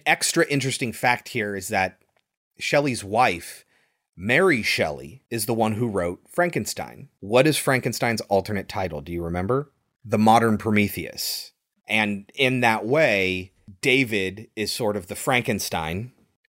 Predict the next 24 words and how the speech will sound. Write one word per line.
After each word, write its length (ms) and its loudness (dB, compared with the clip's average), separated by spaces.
the 80 -6
creation 840 0
of 680 0
Weyland, 680 -2
Doctor 360 0
Frankenstein. 800 -8
You 140 -6
know, 120 -4
Frankenstein's 540 0
monster, 400 0
I 80 -2
guess, 280 -4
right? 180 0
Get 180 4
it 100 2
right. 460 2
Humanity 1000 0
is 280 -2
the 500 -6
Frankenstein's 800 -2
monster 600 0
created 480 0
by 220 4
the 460 -4